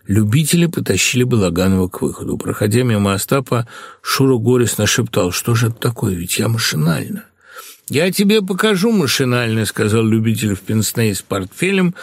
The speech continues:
с удовольствием ударяя бортмеханика по шее. В окно Остап увидел, как к группе скорым шагом подошёл милиционер и повёл преступника по мостовой.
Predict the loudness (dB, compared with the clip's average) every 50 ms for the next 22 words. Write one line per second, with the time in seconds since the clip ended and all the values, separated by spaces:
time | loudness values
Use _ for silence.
0 | -18 -18 -18 -10 -4 0 2 2 2 2 2 2 0 0 0 0 2 4 4 2
1 | 2 2 2 2 2 0 0 -2 -2 -2 -2 -4 -2 0 0 0 0 0 -2 -4
2 | -2 -2 -2 0 -2 -2 -4 -6 -6 -6 -8 -8 -6 -4 -4 -2 -2 -2 -2 0
3 | 2 0 0 -2 -4 -6 -6 -4 -4 -4 -4 -2 -2 0 0 0 0 0 -2 -4
4 | -4 -6 -6 -4 -2 0 0 2 2 0 0 0 0 0 0 -2 -6 -14 -16 -16
5 | -10 -6 -6 -2 0 2 2 2 2 0 0 0 0 0 0 0 0 0 0 0
6 | 0 0 0 0 0 0 0 0 2 2 2 2 2 0 0 0 -2 0 0 2
7 | 2 2 2 0 0 0 0 0 0 0 0 0 -2 -2 -2 -2 0 -2 -2 -2
8 | -2 -4 -2 -2 -2 -2 -2 0 2 2 2 0 -2 -2 -4 -4 -2 -2 -4 -6
9 | -8